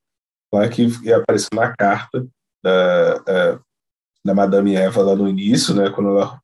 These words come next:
fez a ro-, a, a, ela jogou ali as, as cartas taroca, fez a leitura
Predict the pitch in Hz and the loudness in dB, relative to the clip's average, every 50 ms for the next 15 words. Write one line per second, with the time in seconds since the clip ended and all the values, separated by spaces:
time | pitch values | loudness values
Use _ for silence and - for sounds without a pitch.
0 | _ - - 101 - 107 92 87 107 - - 107 107 98 98 - - 101 101 95 | _ -4 -4 -2 0 0 0 0 0 0 0 0 0 0 0 -2 -2 -2 -2 0
1 | 92 90 - - _ _ _ _ _ _ _ _ _ - 95 95 101 101 104 110 | 0 -2 -2 -6 _ _ _ _ _ _ _ _ _ -4 -2 0 0 0 2 2
2 | 107 101 - 110 123 120 117 110 107 107 - - - - - - - - 95 - | 0 2 2 2 2 4 4 4 2 2 0 -2 -4 -4 -4 -4 -4 -4 -6 -4
3 | - 104 101 - - 110 101 98 104 117 123 - - - 107 104 113 104 104 110 | -4 -6 -6 -2 0 2 2 2 2 2 0 -2 -4 -6 -4 0 0 2 2 0
4 | 110 - - 120 120 123 131 131 131 | -2 -4 -2 0 0 2 0 0 -4